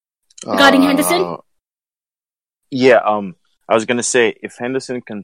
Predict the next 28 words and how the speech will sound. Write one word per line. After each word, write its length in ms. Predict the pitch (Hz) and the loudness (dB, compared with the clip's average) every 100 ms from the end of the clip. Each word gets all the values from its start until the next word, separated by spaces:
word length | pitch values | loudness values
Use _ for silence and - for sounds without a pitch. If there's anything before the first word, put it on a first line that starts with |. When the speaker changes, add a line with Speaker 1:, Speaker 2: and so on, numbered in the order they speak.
| - | -12
Speaker 2:
project 440 | 101 82 104 - _ _ _ _ _ _ | -12 -4 -4 -4 _ _ _ _ _ _
Newcastle 600 | 101 113 - 104 95 90 | -10 -10 -4 -6 -6 -10
on 240 | 90 87 76 _ - | -12 -12 -18 _ -12
every 200 | 107 101 - | -10 -10 -12
team 240 | 107 101 | -14 -14
he 100 | 95 | -14
comes 280 | - 90 85 | -16 -16 -14
up 80 | 85 | -16
against, 280 | 69 73 85 | -16 -16 -14
knowing 300 | 90 90 85 | -14 -12 -10
that 160 | 82 | -10
he's 220 | 87 90 80 | -10 -10 -10
a 80 | |
Sunderland 540 | - 95 90 76 73 73 | -6 -6 -4 -8 -8 -6
boy 260 | 76 69 _ _ _ _ _ - | -8 -8 _ _ _ _ _ -14
and 120 | 90 | -8
he's 160 | 92 - | -8 -6
playing 280 | 107 98 | -4 -2
his 160 | 95 87 | -4 -6
derby, 480 | 80 95 82 80 - _ _ _ _ | 0 0 0 -8 -10 _ _ _ _
then 120 | 92 95 | -4 -4
I 80 | |
think 240 | 92 113 104 | -4 -8 -6
we 80 | 92 | -8
could 120 | 90 | -6
get 160 | 95 - | -6 -6
this 140 | 92 | -14
performance 540 | - 90 101 95 87 | -14 -12 -10 -10 -12